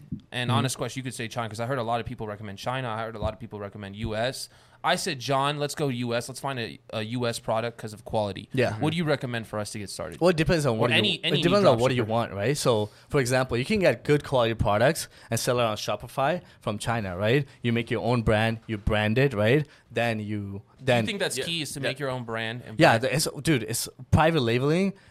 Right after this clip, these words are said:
Speaker 2: is so much money. You, you could, your margins could be two to three hundred percent sometimes.
Speaker 3: What it, can you explain
Speaker 1: Yeah,
Speaker 3: private
Speaker 1: explain,
Speaker 3: labeling?
Speaker 1: explain
Speaker 3: How
Speaker 1: that,
Speaker 3: does
Speaker 1: 'cause
Speaker 3: private labeling work?
Speaker 1: how do you,
Speaker 2: Priv-
Speaker 1: how would we go about getting our private label on, uh, any product? That's
Speaker 2: So basically, let's say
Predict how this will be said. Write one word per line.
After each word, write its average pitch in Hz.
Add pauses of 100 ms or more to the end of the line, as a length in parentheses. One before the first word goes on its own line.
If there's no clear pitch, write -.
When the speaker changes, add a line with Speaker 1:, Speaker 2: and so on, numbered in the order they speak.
Speaker 2:
is 107
so -
much 113
money. 98 (100)
You, 123
you 135
could, 156
your 139
margins 147
could 151
be 120 (260)
two 147
to 135
three 123
hundred 110
percent 98
sometimes. 82
Speaker 3:
What 165
it, -
can -
you -
explain 160
Speaker 1:
Yeah, 175
Speaker 3:
private 160
Speaker 1:
explain, 170
Speaker 3:
labeling? 175
Speaker 1:
explain 196
Speaker 3:
How 135
Speaker 1:
that, 127
Speaker 3:
does 117
Speaker 1:
'cause 156
Speaker 3:
private 139
labeling 113
work? 117
Speaker 1:
how 185
do 175
you, 196
Speaker 2:
Priv- 180
Speaker 1:
how 233
would 247
we 214
go 208
about 151
getting 143
our 120
private 117
label 107
on, 107 (140)
uh, -
any 120
product? 85 (200)
That's 110
Speaker 2:
So 170
basically, 196
let's 131
say 139